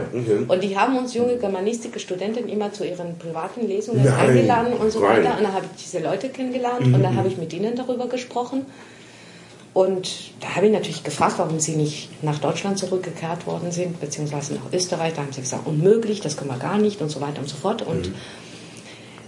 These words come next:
Speaker 2: ähm, und ich wusste schon damals, ähm, und Exilliteratur spielte auch in unserem Studienplan eine ganz große Rolle.
Speaker 1: Ja, ja.
Speaker 2: Und, ähm,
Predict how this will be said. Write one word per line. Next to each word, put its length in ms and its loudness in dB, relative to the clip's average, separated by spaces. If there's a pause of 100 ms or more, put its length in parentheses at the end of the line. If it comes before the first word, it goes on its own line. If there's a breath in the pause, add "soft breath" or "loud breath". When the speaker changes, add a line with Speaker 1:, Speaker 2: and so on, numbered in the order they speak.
(160)
Speaker 2:
ähm, 480 0 (560)
und 240 4
ich 200 -4
wusste 360 4
schon 260 4
damals, 600 0 (220)
ähm, 480 0 (440)
und 200 4
Exilliteratur 720 2
spielte 400 0
auch 160 2
in 80 -2
unserem 400 0
Studienplan 1500 0
eine 180 -2
ganz 240 -4
große 320 -6
Rolle. 200 0
Speaker 1:
Ja, 80 4
ja. 80 0 (500)
Speaker 2:
Und, 440 -2
ähm, 500 -6